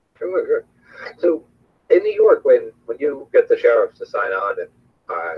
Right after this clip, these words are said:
you know, refuse to enforce parts of the safe Act, how does that translate for the everyday person? Because the, you know, the gun dealers still have to follow gun laws,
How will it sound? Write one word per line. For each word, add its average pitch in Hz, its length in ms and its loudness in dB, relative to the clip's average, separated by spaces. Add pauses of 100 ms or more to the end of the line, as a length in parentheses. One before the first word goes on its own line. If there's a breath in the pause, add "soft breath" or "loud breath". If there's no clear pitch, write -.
(120)
you 98 60 -6
know, 85 80 -8
refuse - 400 -20
to 98 120 -10
enforce 92 320 -6
parts 101 260 0
of 92 40 -8
the 85 80 -8
safe 104 240 4
Act, - 180 -2 (460 soft breath)
how 151 160 2
does 185 160 0
that 180 300 4 (520)
translate 127 460 4
for 113 80 -2
the 110 140 4
everyday 113 560 4 (420)
person? - 320 -2 (160)
Because - 260 -2
the, 98 280 2 (720)
you - 60 -4
know, 110 60 0
the 113 60 -2
gun - 180 2
dealers 127 360 6
still 117 240 4
have 107 160 0
to - 80 -6
follow 98 560 2 (380)
gun 101 200 -4
laws, 85 360 -10